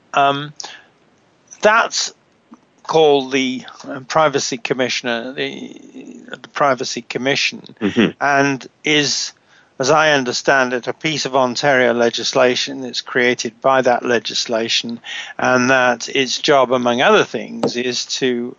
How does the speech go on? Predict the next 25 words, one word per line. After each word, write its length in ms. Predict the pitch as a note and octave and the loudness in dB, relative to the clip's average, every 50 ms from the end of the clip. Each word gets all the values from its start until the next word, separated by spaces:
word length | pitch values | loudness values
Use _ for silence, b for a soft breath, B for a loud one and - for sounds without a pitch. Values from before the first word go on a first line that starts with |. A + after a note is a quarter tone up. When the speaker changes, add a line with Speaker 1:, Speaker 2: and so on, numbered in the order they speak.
| _ - | _ -8
Speaker 1:
receive 440 | B2+ A#2 - - C3+ A#2+ A#2 - - | -6 -4 -2 -2 -2 -4 -6 -6 -12
complaints, 680 | - G#2 - - F#3+ G#3+ G3 G3+ - - - - - - | -16 -10 -2 0 2 2 2 0 -2 -6 -14 -14 -10 -6
act 420 | D3 C3+ - - A#2+ _ - - | -4 -4 -4 -6 -10 _ -20 -20
upon 320 | - _ - C3+ C3 B2+ | -8 _ 0 0 2 2
them, 180 | B2 A#2+ B2 A#2+ | 0 -4 -4 -6
and 260 | A#2+ A#2 A#2 A#2 A#2 | -6 -6 -8 -10 -10
investigate 640 | - C3+ B2+ D3 C#3+ - - - A2 G#2 G2+ - - | -8 -2 0 0 0 0 -2 -8 -12 -12 -14 -14 -18
them, 160 | - A2 - B B B B B | -20 -20 -18 B B B B B
and 120 | B2 A#2 | -8 -4
things 220 | - C3+ A2+ G#2+ | -4 -4 -2 0
of 100 | B2+ A#2+ | -2 0
Speaker 2:
Yeah. 100 | A2+ A#2 | 0 0
Speaker 1:
that 100 | B2 B2+ | -2 -2
nature. 340 | B2+ C3 B2 A#2+ - - - - B B B B B B B | -4 -6 -6 -8 -10 -12 -14 -16 B B B B B B B
Please 320 | B D4+ F4 D4+ C4+ - - - - _ _ _ _ _ _ _ _ _ _ | B 4 6 6 6 6 4 0 -2 _ _ _ _ _ _ _ _ _ _
comment 460 | - - - G#3 G3+ E3+ D3 D#3 D#3 D3+ | -2 0 2 2 4 2 2 0 0 0
briefly 500 | D#3 D3+ D3+ C3 - - C#3 C3+ C3+ - - | 0 0 0 0 -4 -6 -4 -4 -4 -4 0
on 320 | - F3+ F3 E3+ E3 D#3 D3 | 2 2 4 4 2 2 0
the 100 | C#3+ C#3 | 0 2
role 540 | C3+ C#3+ D#3 D#3+ D3+ B2+ B2 A#2+ A#2+ - | 4 4 4 6 4 4 2 0 -2 -4
of 140 | - B2 A#2+ | -6 -6 -6
the 100 | - B2+ | -6 -8
Privacy 540 | - - D3 C3+ B2+ B2 B2 A#2+ - - A#2+ | -4 -2 0 0 0 0 -2 -4 -6 -6 -8
Commission 580 | - - - B2+ B2 B2+ A#2+ - - B2+ A#2 - B B B B B B | -8 -8 -6 -4 -4 -4 -4 -4 -8 -10 -12 -14 B B B B B B
in 320 | G3 F3 F3 E3+ E3+ E3+ | 0 0 0 0 -2 -6